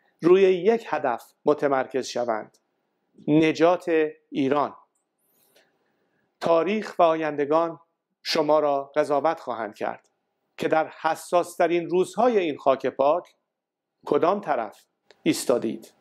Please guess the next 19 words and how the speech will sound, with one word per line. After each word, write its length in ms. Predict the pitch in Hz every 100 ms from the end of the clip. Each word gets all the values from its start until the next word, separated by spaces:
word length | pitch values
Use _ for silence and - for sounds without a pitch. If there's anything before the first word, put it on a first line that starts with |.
| _ _ _ _ _ _ _ _ _ _ _ _
به 140 | 196
هم 180 | 196 214
میهنان 520 | 214 196 208 214 233
ارتشی 680 | 240 240 208 196 202 185 220
هم 200 | 220 208
میگویم، 540 | 196 220 165 135 117 110 _ _ _ _ _ _ _ _ _ _ _
وظیفهٔ 580 | 160 175 170 180 233 254
شما 560 | - 208 196 208 208 202
سربازان 720 | - 175 165 170 160 185 196
وطن 500 | 170 156 160 156 175 _ _ _ _ - 151
دفاع 520 | 170 170 196 214 -
از 180 | 185 -
تمامیت 520 | 170 160 151 156 180
ارضی 720 | 180 - 151 143 139 156 151 147
میهنمان 600 | 143 143 156 139 113 107
است. 440 | 107 - - - _ _ _ _ _ _ _ _ -
میهنی 560 | 147 139 165 170 175
که 140 | 170 165
با 340 | 147 151 147